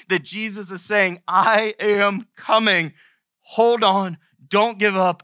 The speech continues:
Stay at work. Be ready. Be watchful. Even if you think I'm delayed, I'm not." In light of Jesus' cross and soon return, he then turns and gives three corrections.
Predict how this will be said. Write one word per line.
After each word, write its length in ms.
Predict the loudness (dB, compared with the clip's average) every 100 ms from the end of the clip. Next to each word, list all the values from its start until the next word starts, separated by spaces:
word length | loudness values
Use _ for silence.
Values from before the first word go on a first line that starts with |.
| _
Stay 520 | -18 -14 0 4 4
at 140 | 4 2
work. 320 | 2 2 -2 _ -14
Be 240 | -2 0 2
ready. 440 | 4 2 2 -6 -12 -20 -8
Be 240 | -4 -4
watchful. 800 | 0 4 4 2 -4 -14 -18 -20 _ _ _ _ _ _ _ _
Even 340 | -4 -4 -4 -6
if 200 | -6 -8
you 100 | -14
think 300 | -10 -8 -6
I'm 160 | -6
delayed, 600 | -6 -8 -6 -8 -12 _ _ _ _ _ _ _ -10
I'm 200 | -6 -2
not." 500 | -2 -2 _ -20 -20 _ _ _ _ _ _ _ _ _ _ _ _ _ _ _ _ _ _ _ _ _ _ _ _ _ _ _
In 180 | -8 0
light 400 | 2 2 0 -6
of 160 | -14
Jesus' 460 | -12 -12 -12 -14 -18
cross 480 | -8 -2 -2 -2 -8
and 120 | -16
soon 240 | -12 -10
return, 760 | -10 -12 -8 -6 -6 -8 -14 -20 _
he 200 | -16 -4
then 220 | -2 -2
turns 420 | -8 -6 -6 -8
and 100 | -8
gives 220 | -8 -10
three 260 | -14 -10 -10
corrections. 840 | -8 -2 -2 -2 -10 -16 _ _